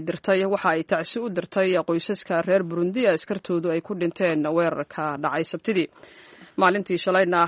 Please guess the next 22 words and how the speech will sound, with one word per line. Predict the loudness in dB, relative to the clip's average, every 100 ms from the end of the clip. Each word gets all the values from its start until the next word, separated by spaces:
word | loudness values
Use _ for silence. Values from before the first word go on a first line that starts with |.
| 2
laba | 0 2
qarax | 2 2 0
oo | -2
kale | 4 4 2 -6 _ _ 0
ayaa | 4 6
lala | 4 2
beegsaday | 0 0 0 0 0
kolonyo | 4 4 4 2 2 2 -4 _ _ _ _ _ _ -8
ka | -4
tirsan | -2 0 2
ciidamada | 2 2 4 4 4
amisom | 2 0 4 4 6 2
deegaan | 0 2 4 2
u | -2 -2
dhow | 0 0
magaalada | 0 2 2 2 2
Balcad. | 2 2 -2 -6 _ _ -6
Mid | -6 -2
ka | -2
mid | 2
ah | 2 0 -2
qaraxa | 2 4 4 6